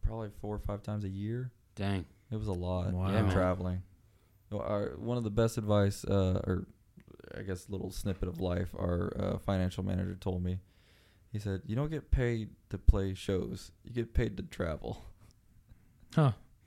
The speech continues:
Speaker 1: <laughs> 'Cause you're sitting, you're either sitting on a plane, a train, a
Speaker 2: Yeah.
Speaker 1: car, you know,
Speaker 2: Yeah,
Speaker 1: for
Speaker 2: playing shows
Speaker 1: hours.
Speaker 2: is, like,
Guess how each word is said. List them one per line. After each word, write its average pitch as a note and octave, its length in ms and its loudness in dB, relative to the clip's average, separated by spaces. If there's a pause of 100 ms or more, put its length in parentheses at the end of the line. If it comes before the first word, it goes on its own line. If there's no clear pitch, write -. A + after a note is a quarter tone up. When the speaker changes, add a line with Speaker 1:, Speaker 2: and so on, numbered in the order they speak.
(140)
Speaker 1:
<laughs> - 480 -18
'Cause G#2 100 -6
you're G#2 140 -2
sitting, A2 380 -4
you're A#2 160 2
either A2 180 2
sitting B2 260 -2
on A#2 120 2
a A2+ 60 -2
plane, A#2+ 600 4
a A2+ 100 -2
train, A2 680 2
a - 160 -4
Speaker 2:
Yeah. G#2 120 8
Speaker 1:
car, G#2 420 6 (480)
you G#2+ 200 0
know, G2 200 2
Speaker 2:
Yeah, A2 160 8
Speaker 1:
for - 40 2
Speaker 2:
playing C3+ 300 10
shows B2 300 10
Speaker 1:
hours. - 40 2
Speaker 2:
is, G2 180 0
like, G2+ 240 0